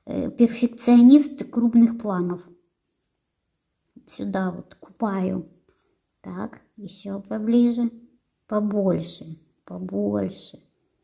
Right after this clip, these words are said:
Ну, надо искупать, чтобы они полностью искупались. Не жалеем в клей. Так вот. Сейчас еще будет одна рутина,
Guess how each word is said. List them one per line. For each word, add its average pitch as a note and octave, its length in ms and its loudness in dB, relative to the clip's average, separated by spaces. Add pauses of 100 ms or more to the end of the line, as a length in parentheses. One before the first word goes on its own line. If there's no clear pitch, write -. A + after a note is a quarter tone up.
(240)
Ну, A#3 320 2
надо A3 380 4
искупать, A3 560 -6
чтобы - 300 -8
они G3 180 -2
полностью F3+ 640 -4
искупались. C4+ 960 0
Не F#3+ 220 0
жалеем A#3 680 4
в - 140 -6
клей. A#3 520 -2
Так F#3 300 -14
вот. F#3 140 -16 (720)
Сейчас A3 240 -4
еще A#3 280 2
будет F#3 280 -2
одна F3+ 320 2
рутина, G3+ 640 2